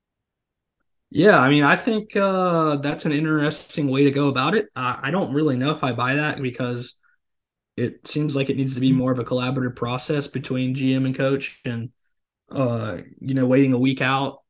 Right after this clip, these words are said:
seems like you're kinda giving up a lot of time that, you know, each side can argue or, um, prove with, you know, going through tape and stuff. So I,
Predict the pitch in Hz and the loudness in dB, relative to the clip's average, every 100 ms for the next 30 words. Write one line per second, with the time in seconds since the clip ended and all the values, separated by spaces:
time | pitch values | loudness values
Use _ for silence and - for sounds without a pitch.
0 | _ _ _ - 127 127 127 120 - - | _ _ _ -6 -4 -2 -4 -4 -10 -14
1 | 113 110 113 139 - 131 120 135 _ - | -12 -8 -10 -8 -6 -4 -6 -8 _ -20
2 | _ _ _ _ _ _ _ _ _ _ | _ _ _ _ _ _ _ _ _ _
3 | _ 113 - 123 147 139 139 139 131 135 | _ -10 -8 2 4 6 4 2 2 0
4 | 131 139 127 135 139 123 120 _ - 127 | 0 -2 -2 -2 -2 -4 -6 _ -6 -4
5 | 120 117 131 127 _ _ 127 - 123 131 | -4 -2 -4 -4 _ _ -8 -4 0 -2
6 | 131 123 123 120 120 _ _ _ - 139 | -2 -4 -4 -6 -8 _ _ _ 4 6
7 | 139 147 143 147 131 117 113 113 _ _ | 8 8 8 10 6 4 0 -4 _ _
8 | _ _ _ 123 120 120 113 104 - - | _ _ _ -6 -6 -6 -8 -10 -14 -10
9 | - 143 143 139 139 135 113 - 131 120 | 2 6 8 6 4 0 -4 -6 -6 -4
10 | 123 123 127 135 131 131 139 - 143 - | -4 -2 -2 -4 -2 -2 0 -2 -4 -2
11 | 143 - 123 131 | -2 -2 -6 -4